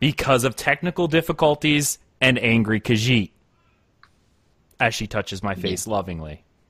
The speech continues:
Speaker 1: as I throw her off the desk. Okay, sorry. Little flustered.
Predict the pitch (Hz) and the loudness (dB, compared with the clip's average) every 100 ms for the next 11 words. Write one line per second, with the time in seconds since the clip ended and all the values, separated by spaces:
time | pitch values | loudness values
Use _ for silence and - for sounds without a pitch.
0 | _ _ _ _ _ _ - 98 95 92 | _ _ _ _ _ _ -12 -6 -4 -4
1 | 95 95 92 85 - 85 90 80 - - | -4 -4 -6 -8 -12 -12 -12 -8 -10 -12
2 | - - - - - - - - _ _ | -20 -20 -20 -20 -20 -20 -20 -20 _ _
3 | _ - 277 - 269 311 311 - - - | _ -2 0 2 4 4 4 0 -10 -10
4 | - 196 214 175 151 147 _ _ _ _ | -2 6 8 8 6 2 _ _ _ _
5 | _ - 120 139 135 - 127 117 - 117 | _ -10 2 4 2 4 4 4 2 -2
6 | 107 | -2